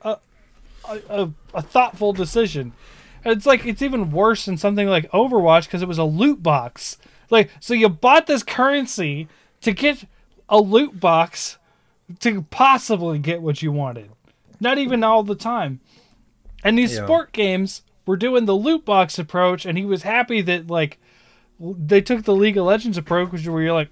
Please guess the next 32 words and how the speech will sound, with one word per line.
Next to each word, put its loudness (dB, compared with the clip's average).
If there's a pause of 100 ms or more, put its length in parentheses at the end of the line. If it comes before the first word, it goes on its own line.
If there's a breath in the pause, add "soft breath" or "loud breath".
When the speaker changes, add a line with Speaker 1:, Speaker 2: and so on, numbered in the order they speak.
Speaker 1:
"Oh, 0
no, 2
no, 4
but -4
now 4
you -2
can -4
just -2
directly -2
buy 0
what -4
you -6
want." -12
And -6
I'm -2
like, -2 (560 soft breath)
"Yeah, 4
League 0
of 0
Legends 2
has -2
been -2
doing 0
that, 0
and -2
it -4
still 0
doesn't 0
feel -2
great," -6
'cause, -8
like, -2